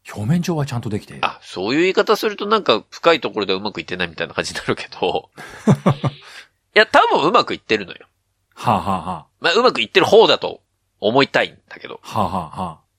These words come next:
Speaker 2: 一方でね。
Speaker 1: ああ。
Speaker 2: 最近僕めちゃめちゃハラスメントに怯えてるんですよ。
Speaker 1: 怯えている。
Speaker 2: 怯えてる。今、これを言った俺のこの言動はハラスメントになるんじゃないかっていう恐怖が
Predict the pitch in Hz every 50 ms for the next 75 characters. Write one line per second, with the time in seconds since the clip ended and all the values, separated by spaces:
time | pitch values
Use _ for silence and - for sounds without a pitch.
0 | _ _ _ _ _ - - - - - - 285 349 330 - 208 - - - 110
1 | 165 - _ _ _ _ _ _ _ _ - - 92 107 117 107 82 - _ _
2 | _ _ _ _ _ _ - - - - 226 226 - - - 220 190 135 - 120
3 | 117 - 92 82 92 92 - 196 208 220 - 180 - - - - 180 202 220 220
4 | - - 247 226 220 208 - 208 180 135 92 104 113 143 170 175 165 - 180 147
5 | 143 110 85 - - - - - _ _ _ _ 139 120 117 131 170 170 170 151
6 | 139 127 135 131 127 117 110 101 98 - _ _ _ _ _ _ 95 101 113 131
7 | 135 135 - - 123 101 - - _ _ _ _ _ _ _ _ _ - 214 226
8 | 180 - - _ _ _ _ _ _ _ _ _ - - 143 151 160 160 151 151
9 | 143 - _ _ - 147 143 131 - _ _ _ _ _ _ - 127 151 156 165
10 | 151 - 160 143 147 131 117 139 135 123 117 120 120 117 113 113 107 - - 110
11 | 131 156 151 - 139 143 143 120 131 127 120 123 - 123 104 - - - - -
12 | - - - - - - 165 156 156 - - 170 151 - - - - -